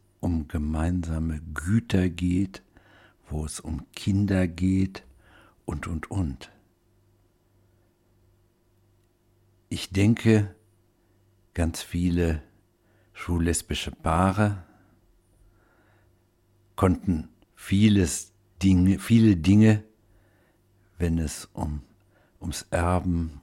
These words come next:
um wirtschaftliche Fragen im weitesten Sinne ging, konnten die das mithilfe des Notars regeln, sodass es da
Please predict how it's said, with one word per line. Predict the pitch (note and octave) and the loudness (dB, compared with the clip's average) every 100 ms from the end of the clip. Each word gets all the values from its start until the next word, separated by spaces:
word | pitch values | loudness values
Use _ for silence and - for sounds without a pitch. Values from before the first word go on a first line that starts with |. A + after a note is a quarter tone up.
| _ | _
um | D2+ D2 C#2+ _ _ _ _ _ _ _ _ _ _ _ _ _ | -10 -8 -10 _ _ _ _ _ _ _ _ _ _ _ _ _
wirtschaftliche | G2 G#2+ G2 F2 - F2 - F2+ | -2 0 0 -2 -2 -4 -2 -4
Fragen | - E2 D#2+ F2 F2 | -4 -4 0 0 0
im | D#2 D2 | -4 -4
weitesten | E2 E2 E2+ - D#2+ | -4 -4 -8 -6 -4
Sinne | F2 F2 D#2+ | 0 0 0
ging, | D2 E2 E2 D#2+ - _ _ _ _ _ _ _ | 0 0 2 0 -6 _ _ _ _ _ _ _
konnten | - D2+ C#2 - C2+ - | -6 -6 -4 -6 -6 -6
die | E2+ D#2+ F2 D2+ - _ _ _ _ _ - _ _ _ _ _ _ _ | -4 -2 -2 -2 -8 _ _ _ _ _ -20 _ _ _ _ _ _ _
das | - C#2 - - - - - _ _ _ _ _ - - | -12 -12 -12 -16 -18 -20 -20 _ _ _ _ _ -20 -12
mithilfe | - - D#2+ D#2 - C#2 | -12 -4 -4 -4 -6 -6
des | C#2+ D2+ - | -6 -8 -6
Notars | D2+ B1 - E2+ F2+ F2 - - _ _ _ - | -8 -8 -2 2 4 4 0 -12 _ _ _ -8
regeln, | E2 G2 A#2 G#2+ G#2 G2 F#2+ | 2 8 10 10 6 6 2
sodass | D#2+ D2 D#2+ - | 0 -2 -4 -4
es | D2+ - | -8 -10
da | - D#2 E2 D#2+ | -4 0 2 0